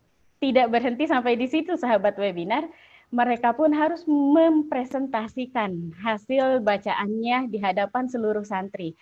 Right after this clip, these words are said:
Dengan harapan teman-teman yang ada di pesantren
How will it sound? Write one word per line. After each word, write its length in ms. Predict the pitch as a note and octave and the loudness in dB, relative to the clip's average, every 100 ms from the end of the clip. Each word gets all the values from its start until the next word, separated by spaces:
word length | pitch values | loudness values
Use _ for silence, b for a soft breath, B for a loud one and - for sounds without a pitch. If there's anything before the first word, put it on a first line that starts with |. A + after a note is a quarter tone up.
| B B B | B B B
Dengan 320 | G3+ A3+ A3 | -2 -2 -2
harapan 800 | A3+ A3+ A3 E3 - A#3 C4 A3+ F3+ b _ | -2 0 -2 -4 -2 0 0 -2 -6 b _
teman-teman 640 | B3 A#3 A3+ B3 C4 C#4+ | -2 -2 -4 -4 -2 -2
yang 200 | C#4+ A3+ G#3 | -2 -2 -2
ada 400 | A3+ A#3 C#4 C#4 | -2 2 2 2
di 400 | A3 A3 A3 - | -2 -4 -6 -6
pesantren 640 | G#3+ G#3 G3+ F3 F3+ C4 | -8 -6 -6 -6 -4 -2